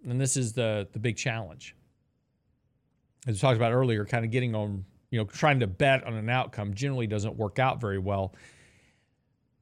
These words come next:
But there, there's certainly a case to be made for this,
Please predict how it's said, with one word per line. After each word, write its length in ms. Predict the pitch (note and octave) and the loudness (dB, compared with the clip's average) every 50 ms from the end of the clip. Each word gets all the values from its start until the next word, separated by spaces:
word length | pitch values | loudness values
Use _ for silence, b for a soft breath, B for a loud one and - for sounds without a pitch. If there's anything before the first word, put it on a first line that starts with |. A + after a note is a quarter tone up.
| _ _ | _ _
But 280 | F#3+ F3 F3 F3 F3 - | 4 4 4 2 0 -6
there, 340 | - E3+ D#3+ F3+ F3 E3+ E3 | -8 -4 -2 0 0 0 -2
there's 260 | E3 F#3+ E3+ D#3 - | -2 0 0 0 2
certainly 340 | - A3 G3+ E3+ E3 D3+ C#3 | 2 0 2 2 0 0 0
a 40 | A#2+ | -2
case 420 | - - E3 E3+ E3 D#3+ D#3 D3 - | -2 -2 2 2 4 4 2 0 -2
to 100 | - D3 | -2 -2
be 140 | B2+ B2 A#2 | -2 -2 0
made 420 | B2 C3 D3 D#3 D#3+ D#3 D#3 C#3 | 0 0 2 2 2 2 0 -2
for 160 | - - C3+ | -2 -4 -4
this, 480 | A2+ G2 G#2+ - - - - - - | -4 -4 -6 -8 -10 -10 -12 -12 -12